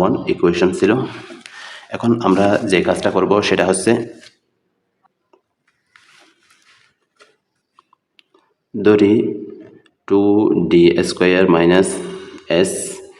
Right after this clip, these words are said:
ইউ এর পরীক্ষণীয়, পরীক্ষণীয় সমাধান হচ্ছে y, u is equal to e to the power mx। আমরা জানি d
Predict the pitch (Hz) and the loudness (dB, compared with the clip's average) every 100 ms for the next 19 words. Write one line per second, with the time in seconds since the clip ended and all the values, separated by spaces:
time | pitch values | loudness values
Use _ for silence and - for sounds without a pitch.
0 | - _ _ _ _ _ _ _ _ _ | -20 _ _ _ _ _ _ _ _ _
1 | _ _ _ _ _ _ _ _ _ _ | _ _ _ _ _ _ _ _ _ _
2 | - 90 92 92 104 - 87 85 - 95 | 0 4 4 4 0 2 2 2 2 2
3 | 98 127 - - - - - _ - 90 | 2 0 -4 -10 -16 -18 -20 _ -2 0
4 | 90 101 101 110 156 - - - - - | 2 2 4 4 2 -4 -8 -14 -16 -4
5 | 95 90 92 90 95 - - - - - | 0 0 0 -2 -4 -2 -2 -4 -14 -18
6 | - _ - - 78 - - 95 95 90 | -20 _ -20 -16 -16 -16 -18 -4 0 2
7 | 90 90 92 95 92 98 95 85 82 92 | 2 4 6 6 4 4 4 4 2 2
8 | 95 110 - - - - _ _ _ _ | 2 2 -2 -10 -16 -20 _ _ _ _
9 | - 95 110 - - - - - - - | -4 -2 -2 -6 -10 -12 -20 -20 -20 -20
10 | - 98 110 110 113 - - - - - | -4 0 2 4 4 2 -6 -12 -16 -12
11 | 82 90 | -10 0